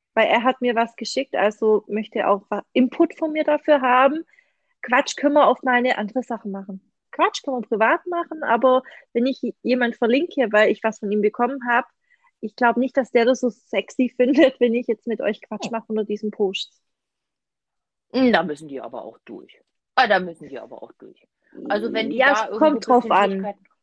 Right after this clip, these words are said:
Speaker 1: Kommt drauf
Speaker 2: Ja,
Speaker 1: an.
Speaker 2: also ich, ja gut,
Speaker 1: Also
Speaker 2: aber wenn sie
Speaker 1: gestern hatte ich so einen Punkt, wo ich, wo ich dann wirklich gelöscht hab, weil das war too much. Und ihr wisst,
Speaker 2: Gut,
Speaker 1: ich
Speaker 2: das
Speaker 1: hab da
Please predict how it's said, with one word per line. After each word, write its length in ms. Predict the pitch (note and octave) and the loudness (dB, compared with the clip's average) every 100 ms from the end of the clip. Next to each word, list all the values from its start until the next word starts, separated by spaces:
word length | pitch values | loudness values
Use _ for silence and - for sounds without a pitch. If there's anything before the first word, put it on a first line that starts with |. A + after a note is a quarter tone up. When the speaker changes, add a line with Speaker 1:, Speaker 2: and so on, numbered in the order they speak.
| _ _ _ _ _ _ | _ _ _ _ _ _
Speaker 1:
Kommt 240 | D#4 D4+ | -4 2
drauf 120 | C#4+ | 2
Speaker 2:
Ja, 80 | G3 | 4
Speaker 1:
an. 120 | F3 | 2
Speaker 2:
also 160 | G#3+ G3+ | -2 -4
ich, 140 | G#3 - - _ _ _ _ _ _ _ _ | -8 -12 -20 _ _ _ _ _ _ _ _
ja 80 | A3+ | -8
gut, 80 | G#3+ | -2
Speaker 1:
Also 140 | A3+ | 4
Speaker 2:
aber 100 | A#3+ | 6
wenn 80 | A#3+ | 6
sie 60 | F#3+ | 4
Speaker 1:
gestern 720 | C#4 D4+ C#4 C4+ C4 A#3+ - _ _ _ _ | 2 2 0 0 -10 -12 -16 _ _ _ _
hatte 260 | B3 B3 C4+ | -4 -2 -2
ich 200 | B3 B3 | -6 -6
so 120 | C4 | -8
einen 180 | A#3+ A#3 | -8 -6
Punkt, 320 | - A#3+ B3 | -6 -6 -4
wo 60 | A#3 | -4
ich, 180 | A3 - - _ - | -4 -12 -18 _ -6
wo 120 | G#3+ | -4
ich 100 | A#3 | -2
dann 320 | A3+ G#3+ G3+ | -4 -4 -2
wirklich 360 | A3 A3 A#3 _ | -2 -4 -8 _
gelöscht 400 | A3+ F#3 F3+ - | -2 0 -2 -6
hab, 200 | - - _ _ _ - | -12 -12 _ _ _ -4
weil 100 | F3+ | -4
das 140 | G3 | 0
war 200 | G#3 G3+ G3 | 2 2 0
too 120 | G#3 | -10
much. 340 | F#3 - - - _ _ _ _ _ _ _ _ _ _ _ _ - | -10 -8 -10 -12 _ _ _ _ _ _ _ _ _ _ _ _ -6
Und 200 | G#3+ A3 | -2 2
ihr 100 | A3+ | 4
wisst, 220 | C4+ - | 2 0
Speaker 2:
Gut, 120 | - | -4
Speaker 1:
ich 40 | B3 | -2
Speaker 2:
das 100 | A#3 | 0
Speaker 1:
hab 80 | |
da 60 | A3 | 2